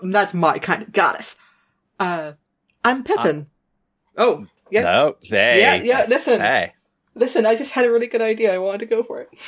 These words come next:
Speaker 2: Well, I'm Brendan, and it's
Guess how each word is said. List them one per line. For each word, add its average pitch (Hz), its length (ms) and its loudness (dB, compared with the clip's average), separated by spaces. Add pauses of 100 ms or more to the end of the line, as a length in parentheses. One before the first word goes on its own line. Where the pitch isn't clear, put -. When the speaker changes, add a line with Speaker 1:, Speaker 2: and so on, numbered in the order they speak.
(340)
Speaker 2:
Well, 107 260 0
I'm 127 400 0
Brendan, 107 640 0
and 104 580 0 (140)
it's - 300 -4